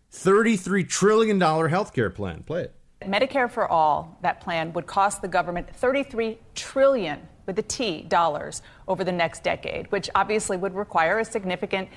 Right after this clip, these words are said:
Speaker 2: uh, tax increase. Are you ready to tell the people of Florida that they need to pay a lot more in taxes to fund your health care plan?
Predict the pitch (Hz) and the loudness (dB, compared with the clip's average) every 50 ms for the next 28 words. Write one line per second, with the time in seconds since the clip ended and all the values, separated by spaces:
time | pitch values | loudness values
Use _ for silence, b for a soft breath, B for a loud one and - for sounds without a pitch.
0 | B B B B B B B - - - - 254 262 294 277 - - 170 160 151 | B B B B B B B -6 -4 -2 0 2 2 0 0 -2 -2 -2 -2 -2
1 | - - 165 165 156 170 - - B B B B B B B - 214 240 311 359 | -4 -6 -8 -8 -6 -8 -10 -12 B B B B B B B 0 2 2 2 2
2 | 349 294 262 226 226 214 - 226 190 - - 190 175 170 170 160 165 - - - | 2 4 4 4 2 0 -2 -2 -2 0 2 2 4 2 2 0 -4 -6 -6 -6
3 | 196 - - 208 202 - - 170 165 160 160 156 160 156 156 - 156 - - 190 | -6 -4 -2 -4 -4 -4 -6 -6 -4 -2 -2 -2 -2 -2 -4 -6 -4 0 2 2
4 | 196 226 226 220 220 - - 180 - 170 185 180 175 160 156 147 151 160 165 - | 2 2 2 -2 -2 -4 -6 -6 -4 -2 0 2 2 2 0 0 2 2 2 2
5 | 202 180 165 165 165 160 160 - 156 151 151 151 - - 160 160 143 B B B | 0 -2 -2 -2 -2 -2 -4 -4 -2 -2 -2 -2 -2 -4 -4 -4 -4 B B B
6 | B B - 170 - - 175 170 165 160 175 160 170 165 160 - - 185 165 - | B B -8 -6 -4 -2 -2 -2 -2 -2 -2 0 0 0 -2 -2 -4 -6 -6 -4
7 | 180 175 165 170 175 170 | -6 -6 -6 -6 -6 -8